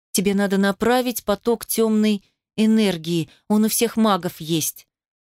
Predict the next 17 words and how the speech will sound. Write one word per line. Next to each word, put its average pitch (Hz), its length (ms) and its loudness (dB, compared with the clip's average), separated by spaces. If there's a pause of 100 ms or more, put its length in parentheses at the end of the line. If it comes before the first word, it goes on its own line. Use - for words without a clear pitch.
(160)
"О, 170 160 2
я 160 180 0
даже 180 260 0
знаю, 180 400 0
как 208 300 -2
это!" 190 260 -2 (360)
крикнул 202 400 0
Дженкинс. 175 580 -2 (220)
"В - 80 -20
каждом 196 460 0
маге 226 420 0
есть 202 240 -2
часть - 260 -2
некромантии. 185 720 -2
Если 170 500 0
её 220 240 2
развивать, 160 720 -2